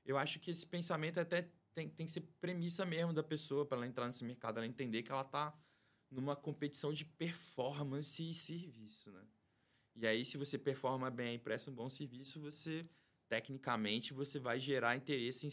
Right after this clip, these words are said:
em, em retornar. Porque, né, e tem artista que hoje vive só de online, né?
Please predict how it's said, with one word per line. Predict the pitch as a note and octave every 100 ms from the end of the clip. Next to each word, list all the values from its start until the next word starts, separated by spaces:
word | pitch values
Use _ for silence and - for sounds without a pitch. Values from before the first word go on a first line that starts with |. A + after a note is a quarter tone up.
| -
em, | C#3+
em |
retornar. | C3 B2 C3 D#3 F#3 B2+ G2 G#2+ _ _ _ _ _ -
Porque, | C#3 - D3 C#3+ C3 A2+
né, | B2 C3+
e | D#3+
tem | E3+
artista | E3 E3+ D3 E3
que | E3
hoje | D#3
vive | D#3 E3 D3+
só | D#3
de | D3+
online, | F3 A3 E3+ D#3 C#3
né? | C#3